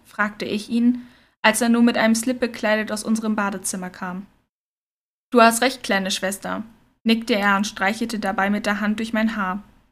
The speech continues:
„Ich versuche schon seit einiger Zeit wieder zuzunehmen, aber es gibt nichts mehr, was mir wirklich schmeckt. Und egal, wie viel ich esse,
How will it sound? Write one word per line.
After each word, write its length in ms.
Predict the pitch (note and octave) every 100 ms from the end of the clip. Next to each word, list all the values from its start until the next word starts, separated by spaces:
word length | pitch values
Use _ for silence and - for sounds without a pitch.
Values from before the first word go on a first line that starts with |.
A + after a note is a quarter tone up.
| _ _ _ _ _ _
„Ich 120 | A3
versuche 360 | A3+ A#3 A#3+ B3
schon 200 | B3 A#3+
seit 160 | A#3 -
einiger 440 | A3+ A#3 A3+ A3
Zeit 280 | B3+ A#3 A#3+
wieder 220 | A#3 A3
zuzunehmen, 720 | - B3+ - G3 F#3+ F#3+ A#3+ -
aber 120 | G#3+
es 100 | A3
gibt 160 | A#3+ A#3
nichts 260 | B3 -
mehr, 140 | A#3 A3
was 160 | A3
mir 120 | A3
wirklich 260 | G#3+ G#3+ G#3
schmeckt. 380 | - A3+ A3+ - _ _ _ _ _ _ _ _ _ _
Und 160 | A#3+ A3+
egal, 460 | A3 A3 G#3+ B3+
wie 100 | B3
viel 220 | A3+ B3 A#3
ich 200 | A#3 G3
esse, 380 | A3 C4 C4